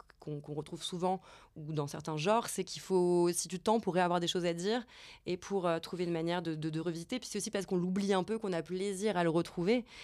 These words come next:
Et, euh, en effet, là, je pense que c'est pas pour rien, comme on disait là, que c'est plus la figure du zombie qui va sûrement un petit peu disparaître à un moment,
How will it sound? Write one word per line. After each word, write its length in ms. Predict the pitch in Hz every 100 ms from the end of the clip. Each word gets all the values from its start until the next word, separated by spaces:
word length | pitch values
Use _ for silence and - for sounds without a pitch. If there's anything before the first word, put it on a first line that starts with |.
| - - -
Et, 300 | 175 185 202
euh, 340 | 170 165 160 165
en 120 | 160
effet, 200 | 165 220
là, 100 | 196
je 60 | 170
pense 180 | 185 -
que 100 | -
c'est 100 | 156
pas 120 | 180
pour 120 | 180
rien, 140 | 185
comme 180 | 185 170
on 60 | 165
disait 200 | 151 170
là, 140 | 180
que 80 | 185
c'est 100 | 175
plus 200 | - 180
la 100 | 170
figure 300 | - 165 165
du 80 | 156
zombie 380 | 156 170 202 262
qui 140 | -
va 120 | 156
sûrement 280 | 151 175 175
un 100 | 160
petit 160 | 151 -
peu 140 | 180
disparaître 560 | 165 - 165 160 170 160
à 40 |
un 40 |
moment, 340 | 156 160 196